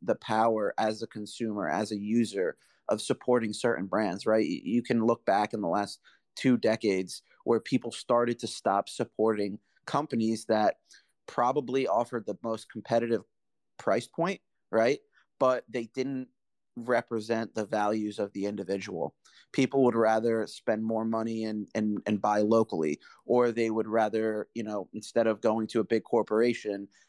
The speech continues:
support a small business, right? Even, even though it's more expensive.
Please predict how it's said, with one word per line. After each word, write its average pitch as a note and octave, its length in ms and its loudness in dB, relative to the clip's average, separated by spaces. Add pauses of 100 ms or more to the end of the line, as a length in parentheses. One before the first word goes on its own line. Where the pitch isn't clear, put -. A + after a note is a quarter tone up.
support - 500 0
a G#2+ 40 -2
small A2 320 0
business, G2+ 640 -4
right? A2 320 0
Even, C3+ 480 0
even C#3+ 260 0
though C#3+ 120 2
it's C3+ 140 -4
more C3 140 2
expensive. C3 560 -4